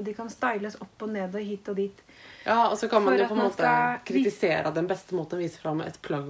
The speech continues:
Speaker 2: på er å henge den på en spiker, men,
Speaker 1: Ja, ikke,
Speaker 2: ja.
Speaker 1: ikke sant? Men poenget er jo da at de skal vise frem, du skal gi en hel opplevelse
Speaker 2: Ja, jeg skjønner.
Speaker 1: av hvordan dette plagget kan se ut i en gitt situasjon, på en måte.
Speaker 2: Mm.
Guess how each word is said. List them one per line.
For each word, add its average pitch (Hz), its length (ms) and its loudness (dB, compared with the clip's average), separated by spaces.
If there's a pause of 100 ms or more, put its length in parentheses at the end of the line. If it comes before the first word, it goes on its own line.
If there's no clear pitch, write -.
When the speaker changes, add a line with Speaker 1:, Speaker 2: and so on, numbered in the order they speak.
Speaker 2:
på 165 120 2
er 151 140 2
å 160 100 0
henge 165 240 -2
den 147 140 -6
på 165 80 -8
en 156 80 -6
spiker, 190 480 -4
men, 196 160 -2
Speaker 1:
Ja, 247 140 6 (120)
ikke, 220 140 -4
Speaker 2:
ja. 175 80 -4 (220)
Speaker 1:
ikke 247 100 -4
sant? 269 300 2
Men 254 180 4
poenget 254 480 0
er 240 140 0
jo - 20 -2
da 220 160 -2
at 208 80 -10 (160)
de 226 80 -10
skal 254 160 -6
vise 214 320 -8
frem, 220 340 -8
du 214 80 -8
skal 233 220 -6
gi 220 160 -8
en 214 160 -4
hel 208 240 0
opplevelse 208 560 -4 (320)
Speaker 2:
Ja, 214 80 2
jeg 214 140 0
skjønner. 196 180 0
Speaker 1:
av 247 320 2 (160)
hvordan 226 400 -4
dette 220 180 -8
plagget 214 240 -2
kan 220 220 -6
se 214 160 -2
ut 202 220 -4
i 214 120 -4
en 196 540 -2
gitt 202 160 -6
situasjon, 190 480 -8
på 180 160 -12
en 180 80 -8
måte. 202 160 -6
Speaker 2:
Mm. 190 160 -2